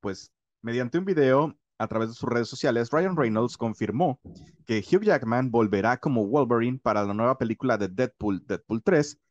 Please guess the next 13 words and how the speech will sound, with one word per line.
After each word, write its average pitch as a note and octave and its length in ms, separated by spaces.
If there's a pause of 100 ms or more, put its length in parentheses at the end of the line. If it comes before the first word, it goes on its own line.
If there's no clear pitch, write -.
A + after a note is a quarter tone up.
(220)
y, G3+ 480
eh, C3+ 320
pues, - 540
además C3 440
revelaron C3 640
también A2+ 300
el, A#2+ 200
el A2 140
logo B2 240
oficial B2 540
que A#2+ 140
se - 140
confirma C3+ 600